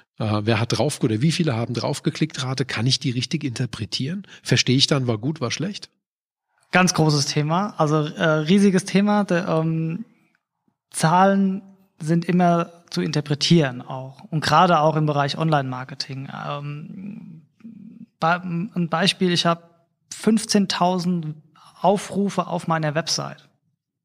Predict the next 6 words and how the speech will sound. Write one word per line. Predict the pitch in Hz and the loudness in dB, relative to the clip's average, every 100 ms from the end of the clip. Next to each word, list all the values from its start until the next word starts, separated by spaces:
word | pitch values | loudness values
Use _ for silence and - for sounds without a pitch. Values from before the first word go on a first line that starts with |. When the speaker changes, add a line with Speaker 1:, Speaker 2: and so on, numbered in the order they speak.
| _ _ _ _ _ _ | _ _ _ _ _ _
Speaker 1:
Wow, | - 104 107 120 131 | -6 -2 2 2 0
erstmal. | 143 147 170 180 151 | 2 6 8 8 6
Speaker 2:
Wow, | 147 | 0
erstmal, | 143 - 135 139 | -4 -6 -8 -2
ja. | 196 226 - _ _ _ _ - | -2 -4 -12 _ _ _ _ 2
Durchschnittliche | 226 214 208 196 185 185 180 180 | 4 6 4 4 4 4 2 -2